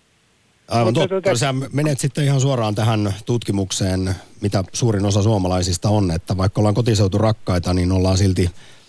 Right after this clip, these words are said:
Speaker 1: katse maailmaan, ei käännytä sisäänpäin.
Speaker 2: Niin joo, mä oon ollut Ruotsissa ja oon ollut Keski-Suomessa my-, myös kanssa, Laukaassa ja Turussa ja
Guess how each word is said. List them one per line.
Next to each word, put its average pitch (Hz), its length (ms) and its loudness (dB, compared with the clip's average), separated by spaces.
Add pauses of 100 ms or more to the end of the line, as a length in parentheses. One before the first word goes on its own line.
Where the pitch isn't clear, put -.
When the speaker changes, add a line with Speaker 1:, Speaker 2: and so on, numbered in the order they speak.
(380)
Speaker 1:
katse 120 440 0 (460)
maailmaan, 95 760 0
ei 98 180 0
käännytä 98 340 0
sisäänpäin. 80 720 -2 (280)
Speaker 2:
Niin 196 380 2
joo, 160 280 0
mä 165 120 -12
oon 170 180 -14
ollut 180 260 -4
Ruotsissa 180 640 -2
ja 175 180 0
oon 175 180 -4
ollut 175 380 -4 (260)
Keski-Suomessa 185 1000 0
my-, 180 460 -14
myös 170 260 -10 (100)
kanssa, 170 460 -14
Laukaassa 170 640 -6
ja 185 220 -8 (520)
Turussa 165 580 -4
ja 165 280 -8